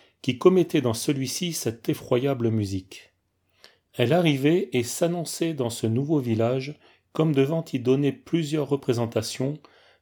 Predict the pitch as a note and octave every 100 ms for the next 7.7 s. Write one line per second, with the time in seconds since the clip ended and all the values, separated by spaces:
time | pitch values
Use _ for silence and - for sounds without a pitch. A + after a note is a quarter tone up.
0 | - C#3 C#3+ - G#2+ - - D3+ D3+ -
1 | - C3+ A2 C#3 - C#3+ B2+ - - B2+
2 | B2+ C#3 C3 - C3 - C3 A2 - G2+
3 | - G2 B2 D3 D3+ - - _ _ D#3+
4 | D3 A2 G#2+ A#2+ E3 D#3 C3 A2 C3 A2
5 | B2 C3+ A2+ A2+ A#2+ A2+ G#2 G#2 - G#2
6 | _ _ _ _ - C#3 A2 - A2 A2+
7 | A#2+ - G#2 G#2+ F#2+ - -